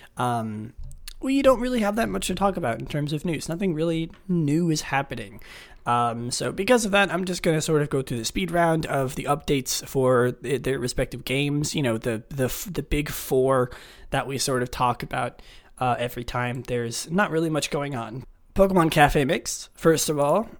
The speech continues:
has an astounding one thing to talk about, uh, and that Snorlax, the Snorlax event will repeat on February tenth. That is literally the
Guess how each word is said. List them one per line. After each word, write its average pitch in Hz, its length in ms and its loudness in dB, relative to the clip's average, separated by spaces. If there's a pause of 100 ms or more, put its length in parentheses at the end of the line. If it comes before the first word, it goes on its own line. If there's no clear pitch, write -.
(120)
has 147 600 0 (480)
an 165 140 8
astounding 165 560 2
one 196 360 8
thing 165 300 2
to 131 100 -4
talk 160 320 2
about, 120 380 -2 (340)
uh, 123 260 4
and 143 220 -2
that 135 420 -2 (340)
Snorlax, 190 920 2
the 170 100 0
Snorlax 196 640 4
event 139 420 0
will 147 180 4
repeat 123 640 -4 (280)
on - 200 2
February 113 520 -4
tenth. - 460 -12
That 113 160 -4
is - 160 -10
literally 175 540 0
the 151 180 -8